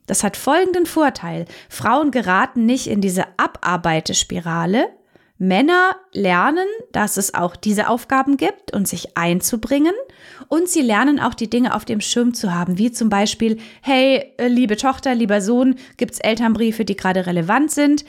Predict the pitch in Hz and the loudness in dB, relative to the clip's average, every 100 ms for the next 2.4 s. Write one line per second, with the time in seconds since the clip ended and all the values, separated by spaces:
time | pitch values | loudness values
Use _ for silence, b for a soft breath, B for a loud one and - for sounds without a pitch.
0 | B B - 240 269 - 240 202 190 196 | B B -4 -2 0 -2 -2 0 0 0
1 | 214 226 202 220 196 - 190 - 240 240 | -2 -2 0 2 2 0 -2 0 2 2
2 | 226 185 170 | 2 0 0